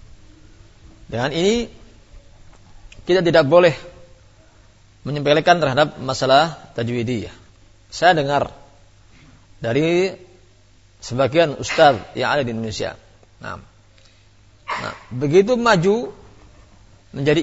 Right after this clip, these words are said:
imam, ternyata orang-orang rame, tidak suka kepada imam ini.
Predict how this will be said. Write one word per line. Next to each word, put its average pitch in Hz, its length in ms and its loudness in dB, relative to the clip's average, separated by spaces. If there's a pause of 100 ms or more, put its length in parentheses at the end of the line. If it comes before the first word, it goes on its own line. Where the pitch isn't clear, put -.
(100)
imam, 185 420 2 (960)
ternyata 160 680 4
orang-orang 143 500 0 (960)
rame, 131 640 4
tidak 123 240 -4
suka 156 320 -4
kepada 117 320 -4
imam 131 240 -8
ini. 110 160 -12